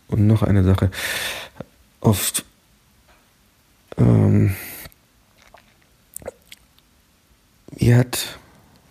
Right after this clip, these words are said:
glaubst du, der Soldat, der als erstes aus dem Schützengraben rausgekommen ist, seinen Gegenüber gesehen? Als Gegner oder als einen, der genauso hungrig ist, friert und verletzlich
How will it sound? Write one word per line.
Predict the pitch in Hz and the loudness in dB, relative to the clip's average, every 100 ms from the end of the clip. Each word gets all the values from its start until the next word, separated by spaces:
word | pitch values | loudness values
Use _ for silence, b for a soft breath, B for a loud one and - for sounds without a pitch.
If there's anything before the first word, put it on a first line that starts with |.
| _ _ _ _ _ - | _ _ _ _ _ -6
glaubst | 113 113 - | -2 0 0
du, | 107 | 0
der | 101 101 98 101 | 4 4 2 2
Soldat, | 101 98 104 104 | 0 2 2 2
der | 95 | 2
als | 92 | 2
erstes | - 117 - - | 0 0 0 0
aus | 95 | 0
dem | - 95 | 0 0
Schützengraben | 98 - 101 - 101 101 98 | -2 0 -2 0 0 2 2
rausgekommen | - - - 95 92 - 113 - - 101 98 | 0 -4 -2 0 0 0 -2 -2 -2 0 0
ist, | 98 - | -2 0
seinen | 95 98 95 | 2 2 2
Gegenüber | 95 95 101 98 | 0 2 2 2
gesehen? | 95 90 92 | 2 0 0
Als | - 95 - - B B B B B B - | 0 -2 -2 -12 B B B B B B -2
Gegner | - - 135 135 131 - | 0 2 2 4 2 2
oder | 107 107 107 107 104 - _ _ _ _ _ _ - - | 2 2 2 2 0 -6 _ _ _ _ _ _ -20 -2
als | 107 110 | -2 0
einen, | - 101 | 2 2
der | 98 | 2
genauso | 95 92 95 95 95 - _ - _ _ - - | 2 4 2 0 -4 -6 _ -20 _ _ -20 -2
hungrig | 117 95 101 95 | 2 2 2 0
ist, | - 95 - | 0 -2 -4
friert | - 98 101 101 - | -4 0 2 2 -2
und | - | -4
verletzlich | - - - - - 95 - | -2 -2 -2 -4 -2 -4 -6